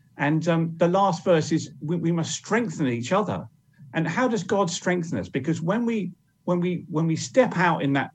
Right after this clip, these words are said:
it, however trembling, however nervously,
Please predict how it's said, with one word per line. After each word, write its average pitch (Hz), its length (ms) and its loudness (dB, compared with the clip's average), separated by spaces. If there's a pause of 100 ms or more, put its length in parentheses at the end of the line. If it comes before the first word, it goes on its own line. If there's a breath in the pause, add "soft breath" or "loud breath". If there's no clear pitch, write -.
it, 147 220 -4
however 175 320 4
trembling, 185 500 0
however 175 320 2
nervously, 151 720 0